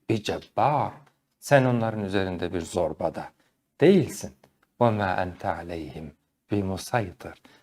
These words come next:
Sen onların üzerine çökecek, onların üzerine saltanat kurup zorla iradelerini ellerinden söküp alacak da değilsin. Tüm bunları Cenab-ı Hak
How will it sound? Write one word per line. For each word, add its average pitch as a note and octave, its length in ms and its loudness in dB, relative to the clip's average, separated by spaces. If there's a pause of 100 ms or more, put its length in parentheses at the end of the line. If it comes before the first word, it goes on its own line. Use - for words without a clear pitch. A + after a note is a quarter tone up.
Sen B2 260 2
onların A2 500 0
üzerine F#2+ 420 -6
çökecek, F#2+ 540 -6 (520)
onların G2 500 -2
üzerine F2 420 -6
saltanat F#2+ 720 -6
kurup G2+ 300 -8 (420)
zorla C#3 360 6
iradelerini G2 800 -2
ellerinden D#2+ 720 -8 (260)
söküp - 520 -8
alacak G2+ 580 -4
da A#2 180 -8 (480)
değilsin. F#2 600 -2
Tüm A3 240 6
bunları D#3 420 2 (460)
Cenab-ı B2+ 400 2
Hak A2+ 140 0